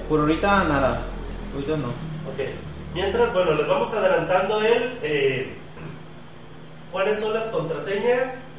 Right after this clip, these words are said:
Speaker 2: que llegamos a poner en algún punto de nuestra vida, ¿sí? Ok,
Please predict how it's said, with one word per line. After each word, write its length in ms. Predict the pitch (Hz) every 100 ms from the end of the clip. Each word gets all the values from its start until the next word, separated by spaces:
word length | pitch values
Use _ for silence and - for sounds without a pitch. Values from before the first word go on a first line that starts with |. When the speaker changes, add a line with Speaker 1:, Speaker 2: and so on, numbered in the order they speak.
| - -
Speaker 2:
que 100 | 151
llegamos 380 | 143 147 - -
a 40 |
poner 260 | 160 151 185
en 80 | 202
algún 220 | 185 190
punto 340 | 180 185 190 170
de 60 |
nuestra 240 | 139 - 135
vida, 200 | 123 113 -
¿sí? 260 | 139 - - - - - -
Ok, 160 | 165